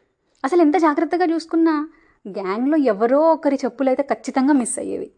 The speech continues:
చాలా పకడ్బందీగా ఒక చెప్పు ఒక సందులో, ఇంకో చెప్పు ఇంకో సందులో పెట్టుకున్నా కూడా సరే, చెప్పులు మాత్రం పోయేవి. ఇంకా ఏడుపు కూడా మొదలయ్యేది.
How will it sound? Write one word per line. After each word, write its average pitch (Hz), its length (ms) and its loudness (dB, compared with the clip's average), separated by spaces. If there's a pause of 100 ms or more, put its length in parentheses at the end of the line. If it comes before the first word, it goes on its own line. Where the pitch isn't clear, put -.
(480)
చాలా 311 260 0
పకడ్బందీగా 320 1120 2 (280)
ఒక 240 120 -2
చెప్పు 277 280 -2
ఒక 269 100 0
సందులో, 254 580 -2
ఇంకో 262 220 -2
చెప్పు 277 280 -2
ఇంకో 277 240 0
సందులో 269 300 -2
పెట్టుకున్నా 294 480 2
కూడా 320 140 4
సరే, 285 360 -2 (360)
చెప్పులు 247 260 -2
మాత్రం 254 360 0
పోయేవి. 190 360 -4 (420)
ఇంకా 247 340 -2
ఏడుపు 220 360 -2
కూడా 226 160 0
మొదలయ్యేది. 214 600 -8